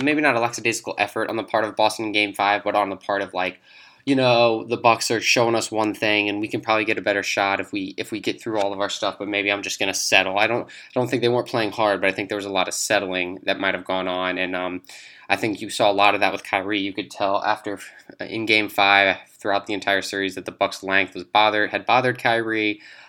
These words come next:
Um, you could tell he was frustrated. He was back at it again with his, you know, crazy comments at the end of the game. We saw him at the end of Game four, like, demanding to guard Giannis and demanding to guard Middleton and, um, and put,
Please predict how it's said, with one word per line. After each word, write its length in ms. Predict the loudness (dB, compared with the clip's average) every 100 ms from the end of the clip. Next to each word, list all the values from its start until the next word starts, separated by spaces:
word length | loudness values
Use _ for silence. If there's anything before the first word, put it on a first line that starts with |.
| _ -4
Um, 200 | -2 -2
you 60 |
could 160 | -4 -4
tell 160 | -2
he 80 | -2
was 140 | -4 -2
frustrated. 640 | 0 0 0 0 0 -2
He 100 | -4
was 120 | -6
back 280 | 2 2 4
at 120 | 0
it 80 | 0
again 260 | 2 0 0
with 140 | -4
his, 320 | -6 -6 -8 -16 -20 -10 -6
you 80 |
know, 340 | -4 -4 -6 -10 _ -20
crazy 360 | 0 4 4 2
comments 400 | 0 0 0 -4
at 100 | -4
the 80 | -2
end 160 | -2
of 60 | -2
the 80 | -2
game. 600 | 2 4 6 6 4 2
We 80 | -2
saw 180 | -2 -2
him 120 | -2
at 100 | -2
the 60 |
end 140 | -2 -2
of 80 | -4
Game 240 | -4 -4
four, 340 | -4 -2 0
like, 220 | 0 0 0
demanding 560 | 0 2 2 2 -2
to 100 | -4
guard 320 | -2 0 0
Giannis 560 | 0 -2 -2 -2 -4 -6
and 120 | -6
demanding 500 | -6 -2 -2 -2 -4
to 100 | -4
guard 220 | -2 -2
Middleton 640 | -2 -4 -6 -6 -4 -4 -4
and, 220 | -6 -10 -14 -20 -20 -6
um, 460 | -2 0 -2 -6 -12 _ -6
and 220 | -6 -4
put, 140 | -2